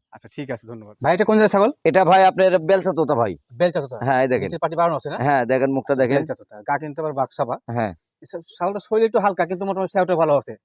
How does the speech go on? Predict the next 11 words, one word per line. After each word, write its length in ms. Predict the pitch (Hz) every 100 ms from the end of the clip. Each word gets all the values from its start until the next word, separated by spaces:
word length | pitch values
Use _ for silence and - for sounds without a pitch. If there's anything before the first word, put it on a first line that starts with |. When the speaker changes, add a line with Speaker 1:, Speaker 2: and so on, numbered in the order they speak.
| _
Speaker 2:
আপনার 360 | - 147 175 202 170
ভাই 160 | 190 185
শরীর 320 | - 190 208
হালকা 220 | 196 190
কিছুদিন 380 | 220 185 202 214
খাওয়ালে 380 | 196 185 190 190
এটা 160 | 202 190
সারিয়া 280 | - 160 151
যাবে, 160 | 135 123
Speaker 1:
সঠিক 60 |
Speaker 2:
বুঝছেন? 320 | 151 196 160